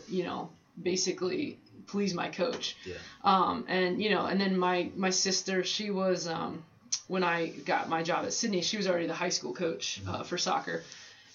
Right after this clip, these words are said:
Speaker 1: and she had back-to-back championships for conference championships for soccer. So, like, I really looked to her to when I started my career in coaching, um,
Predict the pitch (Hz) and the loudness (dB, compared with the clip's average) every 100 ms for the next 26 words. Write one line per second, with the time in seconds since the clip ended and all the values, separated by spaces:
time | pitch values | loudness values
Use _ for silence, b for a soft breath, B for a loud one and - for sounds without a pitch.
0 | 196 190 190 175 180 - - - 202 196 | -2 2 2 2 -2 -6 -6 -2 0 2
1 | 185 - 175 170 165 - - 165 156 - | 2 0 0 0 0 -2 -2 -2 0 0
2 | 165 151 165 165 175 170 - - - - | -2 -4 -4 -2 -2 -2 0 0 -2 -6
3 | 180 - 180 - - - 165 - - 147 | -4 0 0 -2 -4 -4 -4 -4 -6 -6
4 | 165 - 143 - - - B B B B | -4 -2 -2 -4 -8 -8 B B B B
5 | - 196 180 - 180 180 190 185 185 185 | 0 4 4 6 6 6 6 6 4 4
6 | 185 180 180 175 190 - - 196 185 165 | -2 0 2 2 0 -4 -6 -2 -2 -2
7 | - 180 175 165 165 160 170 165 165 165 | -2 0 0 0 -4 -4 -2 0 0 -2
8 | 165 190 175 165 170 165 - 170 - - | -4 -4 -2 -2 -4 -6 -6 -6 -4 -6
9 | 170 | -8